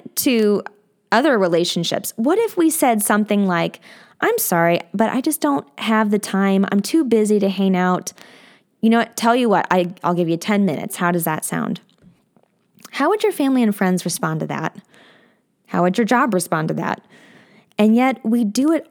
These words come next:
all the time to God. We allow other things to come in and be first. Perhaps we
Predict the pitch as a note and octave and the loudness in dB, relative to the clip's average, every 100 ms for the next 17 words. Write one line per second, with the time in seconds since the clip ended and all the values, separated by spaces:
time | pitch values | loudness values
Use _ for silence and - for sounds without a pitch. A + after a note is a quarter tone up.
0 | - G3+ G3+ A3 G#3 F#3 D#3+ D#3 E3 E3 | -4 -2 0 -2 -4 -4 -4 -4 -4 -6
1 | - _ - F#3 E3+ D#3+ - F3 - _ | -12 _ -8 -4 -2 -4 -4 -8 -12 _
2 | _ _ _ _ _ _ _ _ - G3+ | _ _ _ _ _ _ _ _ 0 4
3 | F#3+ F#3+ A3 B3 B3+ G3+ F3 E3 E3+ - | 4 2 0 0 0 0 0 -2 -4 -6
4 | - _ _ _ _ _ _ _ _ - | -12 _ _ _ _ _ _ _ _ -8
5 | G3+ G#3 G3 F3+ E3+ E3+ - _ _ _ | -4 -2 0 0 -2 -4 -10 _ _ _
6 | _ F#3 F3+ F3 - - - - - - | _ -6 -2 -4 -4 -4 -4 -6 -10 -10
7 | - _ _ _ _ _ _ - _ _ | -18 _ _ _ _ _ _ -20 _ _
8 | _ _ _ _ _ _ _ - G#3+ B3 | _ _ _ _ _ _ _ -6 0 0
9 | D#4 - - A#3 A#3 A3 G#3 - | 0 -4 -4 0 2 2 0 -4